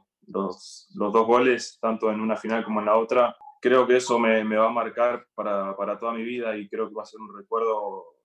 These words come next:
imborrable. Este, obviamente después... Eh, los festejos, estar con la familia, creo que eso también. Pero bueno, en la parte de, de juego, creo que lo que más recuerdo son, son los goles, sin duda.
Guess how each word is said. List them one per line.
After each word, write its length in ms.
imborrable. 640
Este, 480
obviamente 500
después... 640
Eh, 360
los 160
festejos, 1000
estar 240
con 100
la 80
familia, 580
creo 280
que 80
eso 160
también. 420
Pero 460
bueno, 400
en 100
la 140
parte 320
de, 260
de 140
juego, 580
creo 280
que 80
lo 120
que 100
más 140
recuerdo 560
son, 440
son 180
los 100
goles, 340
sin 120
duda. 160